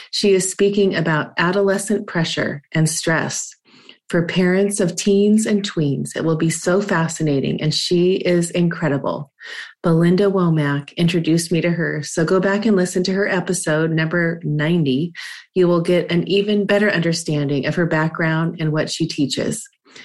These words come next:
She even does an incredible meditation that I had many of you reach out to me after listening to tell me that you even cried during it. She will be doing a guided meditation in the masterclass too. You don't want to miss it.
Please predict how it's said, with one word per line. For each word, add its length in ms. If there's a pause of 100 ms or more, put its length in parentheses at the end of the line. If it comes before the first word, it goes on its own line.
(140)
She 220
even 180
does 220
an 80
incredible 480
meditation 840
that 120
I 80
had 280
many 340
of 100
you 140
reach 220
out 240
to 120
me 180
after 300
listening 460
to 60
tell 240
me 180
that 160
you 140
even 320
cried 380
during 300
it. 200 (640)
She 180
will 180
be 140
doing 480
a 80
guided 360
meditation 680
in 100
the 80
masterclass 800
too. 320
You 100
don't 220
want 100
to 80
miss 260
it. 140